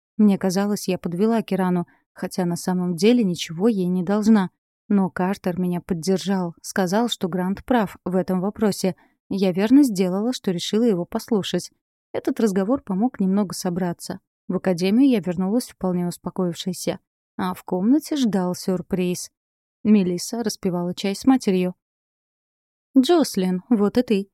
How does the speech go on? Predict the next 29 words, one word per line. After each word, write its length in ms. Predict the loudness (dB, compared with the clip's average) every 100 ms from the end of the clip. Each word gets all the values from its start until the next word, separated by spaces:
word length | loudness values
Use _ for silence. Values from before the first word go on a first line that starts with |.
| _ 2
Еще 300 | 4 4 2
немного, 380 | 2 0 0
и 40 | 2
у 60 |
нас 180 | 2 0
бы 120 | -2
закончились 600 | -4 -2 -2 -2 -2 -2
все 160 | -2 -2
секреты". 560 | -2 0 2 2 -2 -6 _ _ _ _ _
Она 200 | -6 -6
подошла 440 | -6 -6 -4 -4
ко 160 | -2 -2
мне 240 | 0 0
и 20 | 0
приобняла 480 | 0 -2 0 -2
за 160 | -2 -4
плечи, 500 | -2 -4 -4 -8 -10 -6
после 260 | -6 -2 -2
чего 260 | 0 -2
утащила 520 | -2 -4 -4 -2 0 0
за 100 | -2
собой. 480 | -4 -2 -2 -4 -8 _ _ _ _
Мне 160 | 0 2
налили 380 | 4 2 0 -2
чай, 460 | -4 -2 -2 -2 -6 _ _
дали 280 | 2 4 4
пирожков 520 | 2 0 0 -6 -6
и 40 | -4
конфет. 480 | -2 -2 -6 -8